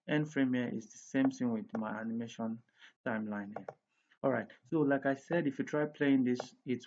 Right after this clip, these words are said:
will not play. And the reason is because I need to make sure I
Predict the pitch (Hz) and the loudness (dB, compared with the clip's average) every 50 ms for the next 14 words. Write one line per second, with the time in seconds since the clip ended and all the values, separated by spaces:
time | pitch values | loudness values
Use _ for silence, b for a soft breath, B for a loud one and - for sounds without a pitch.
0 | - - 120 120 120 120 123 131 135 127 - - 104 107 127 175 190 - _ _ | -6 -4 -2 0 2 2 0 0 -2 -4 -8 -8 -6 -6 -6 -6 -8 -10 _ _
1 | _ - 120 120 117 120 120 127 135 135 147 147 139 131 117 104 117 117 - - | _ -6 -4 -2 -2 0 2 2 2 2 4 4 4 4 2 0 -4 -8 -10 -12
2 | - - 127 131 131 127 - - - 123 120 120 120 120 123 127 135 131 - - | -10 -6 -4 -4 -4 -4 -6 -6 -6 -4 -4 -2 -2 -2 -2 -2 -2 -4 -8 -12
3 | - - 123 113 110 107 113 110 113 117 120 120 - - - - 123 113 110 110 | -10 -6 -4 -2 -2 -2 -2 -2 -2 -2 -2 -4 -8 -12 -12 -8 -6 -6 -6 -6
4 | - _ _ _ _ - - _ _ _ _ _ _ _ _ _ _ _ _ _ | -8 _ _ _ _ -20 -20 _ _ _ _ _ _ _ _ _ _ _ _ _
5 | _ _ _ _ _ - 131 131 123 120 117 120 117 113 113 113 | _ _ _ _ _ -2 -2 0 0 2 2 2 2 2 0 0